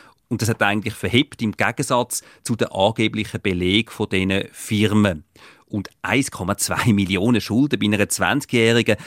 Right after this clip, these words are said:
dass da ein Finanzsanierer nicht nur ein bisschen genauer nachfragt, ob das stimmt, was dahinter steckt, sondern einfach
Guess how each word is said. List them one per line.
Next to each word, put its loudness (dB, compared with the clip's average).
dass -6
da 2
ein 0
Finanzsanierer 4
nicht 0
nur 0
ein -2
bisschen -8
genauer 0
nachfragt, 0
ob -12
das -2
stimmt, 0
was -6
dahinter 0
steckt, 0
sondern 0
einfach -2